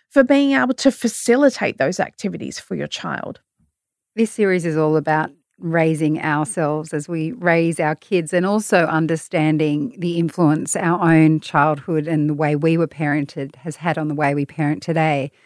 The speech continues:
Speaker 2: So can we look at those labels through that lens?
Speaker 1: Yeah. So often what we do as parents is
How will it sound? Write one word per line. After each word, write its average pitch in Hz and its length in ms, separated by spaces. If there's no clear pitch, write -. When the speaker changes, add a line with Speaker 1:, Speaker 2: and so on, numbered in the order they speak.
Speaker 2:
So 240 300
can 240 120
we 277 120
look 269 160
at 214 120
those 165 300
labels 156 420
through 151 260
that 147 220
lens? 135 520
Speaker 1:
Yeah. 175 320
So 254 240
often 254 280
what 202 200
we 196 220
do 175 200
as 175 120
parents - 600
is 180 320